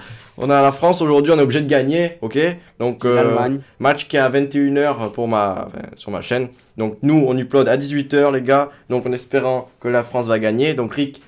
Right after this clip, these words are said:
Speaker 1: utilise l'Allemagne, moi la France. Donc, euh, tu vas prendre le maillot blanc et moi je vais prendre le maillot bleu. Enfin, c'est logique,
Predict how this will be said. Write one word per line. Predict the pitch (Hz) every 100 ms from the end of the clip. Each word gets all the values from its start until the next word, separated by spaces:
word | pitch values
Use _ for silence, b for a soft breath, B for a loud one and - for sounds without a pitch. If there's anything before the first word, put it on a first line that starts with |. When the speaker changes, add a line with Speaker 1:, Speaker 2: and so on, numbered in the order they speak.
| -
Speaker 1:
utilise | 127 135 127 107 B
l'Allemagne, | 117 117 127 113 -
moi | 113 107 -
la | 95
France. | - 131 170 - - b b b - - 104
Donc, | 110 107
euh, | 107 101 101 98
tu | 98
vas | 104
prendre | 101 - 107
le | 101
maillot | 98 98
blanc | 95 104 101
et |
moi | 98
je | 98
vais | 98
prendre | - 98 92
le | 92
maillot | 95 90 92 87 95 -
bleu. | 98 98 113 156 151 _ - -
Enfin, | -
c'est | 101 101
logique, | 95 95 147 -